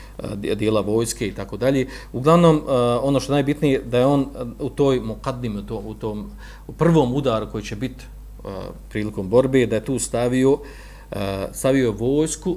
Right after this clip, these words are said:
onu regularnu vojsku, državnu vojsku koja je bila, jel, e, uvježbana vojska, e, od strane u državi Muvahida. E, dok je,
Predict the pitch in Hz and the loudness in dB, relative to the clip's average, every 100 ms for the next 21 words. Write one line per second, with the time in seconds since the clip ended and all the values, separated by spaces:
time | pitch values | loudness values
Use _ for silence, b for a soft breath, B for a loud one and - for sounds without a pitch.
0 | - 117 113 101 127 131 127 113 104 101 | -6 -8 -8 -4 -2 0 -2 -4 -4 -8
1 | 101 95 110 127 117 - 107 131 123 117 | -10 -8 -4 -2 -2 -6 -8 -6 -4 -2
2 | 107 101 95 120 131 - 143 - 110 98 | -4 -6 -4 -2 -2 -4 -10 -4 -4 -2
3 | 101 113 113 113 123 B B B B B | -4 -2 0 0 -2 B B B B B
4 | 110 110 104 101 - - - - 139 143 | -4 -2 -2 -4 -6 -14 -16 -6 0 6
5 | 147 117 117 107 101 101 127 135 - 123 | 6 6 0 0 -2 0 0 0 -2 -6
6 | - B B B - 107 95 101 - 104 | -6 B B B -6 -4 -4 -4 -6 -4
7 | 104 117 120 113 107 110 117 123 131 143 | -2 0 0 0 -4 -2 0 2 2 0
8 | 113 87 - - - B B B B B | -2 -8 -10 -14 -20 B B B B B
9 | B 107 107 104 101 131 151 147 139 | B -2 0 0 4 6 6 6 4